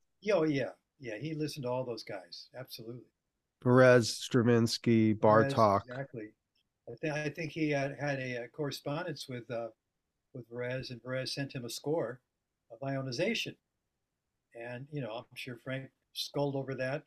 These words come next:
Speaker 1: and, uh, and it developed his style, you know, part, part, part of his style.
Speaker 2: It's
Speaker 1: Yeah.
Speaker 2: so interesting. Fra-, Frank is such an interesting figure.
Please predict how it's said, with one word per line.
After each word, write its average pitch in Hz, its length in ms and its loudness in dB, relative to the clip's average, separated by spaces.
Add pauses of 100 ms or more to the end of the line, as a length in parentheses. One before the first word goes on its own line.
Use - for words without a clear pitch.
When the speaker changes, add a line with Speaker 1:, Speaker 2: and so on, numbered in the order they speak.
Speaker 1:
and, 123 260 -10
uh, 123 220 -8 (640)
and 123 160 -10
it 123 120 -12
developed 139 400 -6
his 139 220 -6
style, 165 420 -6 (240)
you 113 80 -20
know, 123 260 -14 (680)
part, 151 220 -6
part, 170 220 -6 (180)
part 180 180 -4
of - 80 -10
his 113 120 -14
style. 101 340 -14 (1120)
Speaker 2:
It's - 220 0
Speaker 1:
Yeah. - 60 4
Speaker 2:
so 139 220 10
interesting. 120 600 6
Fra-, 151 340 4
Frank 165 400 8
is 156 100 6
such 165 200 10
an 151 80 12
interesting 143 380 10
figure. 127 640 8